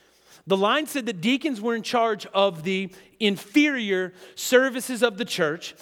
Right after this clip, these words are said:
and that they should relieve the pastor of secular church concerns. So this little line of, of inferior services led a man named R B C Howe, pastor of F B C Nashville, to write a book called The Deaconship.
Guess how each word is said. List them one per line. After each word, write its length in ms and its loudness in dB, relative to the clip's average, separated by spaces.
and 120 0
that 100 -2
they 120 4
should 240 -6
relieve 580 -2
the 80 2
pastor 560 -2
of 100 -8
secular 540 -4
church 320 -4
concerns. 640 -8
So 180 -2
this 220 -2
little 260 0
line 300 0
of, 100 -6
of 160 -2
inferior 540 0
services 600 -2
led 300 4
a 60 0
man 400 -2
named 320 0
R 200 6
B 220 0
C 320 -4
Howe, 480 2
pastor 460 -2
of 100 0
F 180 -2
B 140 -2
C 220 -6
Nashville, 600 -2
to 120 -2
write 280 2
a 40 -2
book 420 0
called 240 -2
The 60 -8
Deaconship. 760 -8